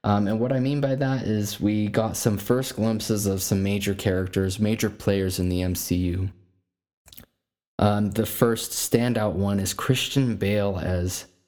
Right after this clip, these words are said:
um, Gore the God Butcher. I was gonna make a joke and say Christian Bale as Voldemort,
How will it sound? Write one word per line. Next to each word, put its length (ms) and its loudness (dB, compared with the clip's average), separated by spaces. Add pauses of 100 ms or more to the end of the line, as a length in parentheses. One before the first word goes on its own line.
(280)
um, 340 2
Gore 260 2
the 120 -2
God 360 0
Butcher. 560 -4
I 100 4
was 160 -2
gonna 180 0
make 220 -2
a 40 2
joke 380 0
and 120 2
say 240 0
Christian 520 0
Bale 340 0
as 160 -2
Voldemort, 720 0